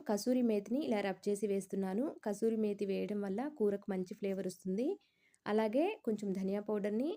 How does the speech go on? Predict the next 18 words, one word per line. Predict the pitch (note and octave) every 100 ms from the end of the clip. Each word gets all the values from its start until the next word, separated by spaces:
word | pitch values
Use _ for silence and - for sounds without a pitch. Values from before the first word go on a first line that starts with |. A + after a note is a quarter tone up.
| -
లాస్ట్లో | G3+ F#3 - B3+ D#4
సన్నగా | C#4 G#3 G3 G3+
కట్ | F#3+ F#3
చేసి | F#3+ -
పెట్టిన | F3 F#3+ C4 G4 _ _ _ -
కొత్తిమీర | A3 G#3+ B3 C4+
ఆకును | B3 A#3
కూడా | A3 A3
వేసి | G#3 G3+ C#4+ D#4
అంతా | G#3+ F#3+
కూడా | G3 G#3+
కలిపేసేయాలి. | F#3+ F3+ G3 F#3+ F#3+ F#3 A#3 F4+ G#4+ -
నాటుకోడి | G#3+ A3 B3 C4 B3
కూర | B3 A3 C#4 E4
ఈ | A3+ B3
ప్రాసెస్‌తో | B3 G#3+ G#3+ A3 A#3
ప్రిపేర్ | A3 G#3 G#3 G3+
చేస్తే | G#3 G3+ C4